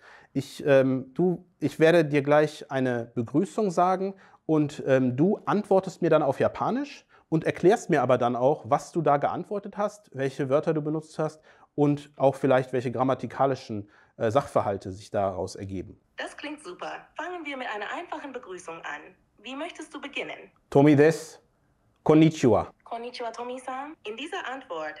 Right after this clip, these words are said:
Speaker 2: habe ich Konnichiwa benutzt, was Guten Tag oder Hallo bedeutet. Tomi-san ist eine höfliche Anrede,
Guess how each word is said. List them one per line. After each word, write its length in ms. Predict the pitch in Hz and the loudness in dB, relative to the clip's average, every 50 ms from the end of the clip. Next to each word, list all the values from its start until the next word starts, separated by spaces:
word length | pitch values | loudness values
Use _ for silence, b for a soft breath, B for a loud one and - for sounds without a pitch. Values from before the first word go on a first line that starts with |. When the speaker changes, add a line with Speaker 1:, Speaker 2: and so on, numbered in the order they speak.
| - - | -12 -12
Speaker 2:
habe 160 | 208 202 190 | -12 -10 -12
ich 160 | 185 - - | -14 -14 -16
Konnichiwa 580 | - - 233 247 285 302 - - 302 285 262 - | -14 -14 -12 -12 -12 -14 -14 -12 -10 -10 -10 -10
benutzt, 640 | - 160 151 147 156 170 - - - _ _ _ _ _ | -10 -12 -12 -12 -14 -14 -16 -18 -20 _ _ _ _ _
was 340 | 180 180 175 175 - - _ - | -12 -10 -10 -10 -12 -16 _ -20
Guten 260 | - 254 - - 277 | -20 -18 -16 -16 -14
Tag 440 | - - 269 240 160 - - - - _ | -12 -10 -10 -8 -10 -10 -12 -16 -18 _
oder 180 | - 180 175 165 170 175 - | -12 -10 -10 -10 -10 -10 -10
Hallo 260 | 269 294 285 196 151 - | -10 -10 -8 -10 -10 -10
bedeutet. 520 | - - - - - - - - 523 - _ _ _ _ _ _ _ _ _ _ _ _ _ - | -12 -12 -12 -12 -12 -12 -14 -16 -18 -20 _ _ _ _ _ _ _ _ _ _ _ _ _ -14
Tomi-san 600 | - 381 359 285 226 185 160 - - 156 147 147 - 208 - _ _ _ _ - | -12 -10 -10 -10 -10 -12 -12 -12 -12 -12 -12 -12 -14 -18 -20 _ _ _ _ -14
ist 180 | 202 - - | -14 -12 -10
eine 200 | 196 190 190 185 | -10 -10 -10 -10
höfliche 440 | 180 247 277 269 285 262 - 262 - | -10 -12 -12 -12 -14 -14 -12 -12 -10
Anrede, 540 | 190 190 185 170 170 170 170 175 190 202 | -10 -12 -12 -12 -14 -12 -12 -12 -12 -12